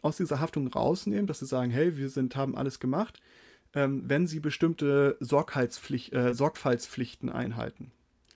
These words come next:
Und die müssen sie einhalten. Wenn sie das einhalten, können sie sagen, hey, wir haften dafür nicht, wir haben alles gemacht, was wir konnten.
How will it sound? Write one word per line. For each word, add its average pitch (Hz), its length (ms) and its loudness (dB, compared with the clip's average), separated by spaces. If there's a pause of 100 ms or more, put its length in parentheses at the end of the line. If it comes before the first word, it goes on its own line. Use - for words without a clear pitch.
Und 123 200 -4
die 143 180 -2
müssen 156 260 0
sie - 120 0
einhalten. 190 460 2
Wenn 175 180 4
sie 233 80 2
das 214 140 -2
einhalten, 170 440 0
können 156 200 -2
sie 143 100 -4
sagen, 139 300 0
hey, 135 240 -2
wir 123 120 0
haften 135 240 -4
dafür 127 240 0
nicht, 127 180 0
wir 120 100 -2
haben 117 140 -4
alles 127 220 -4
gemacht, 120 260 0
was 113 180 -6
wir 113 120 0
konnten. - 360 -8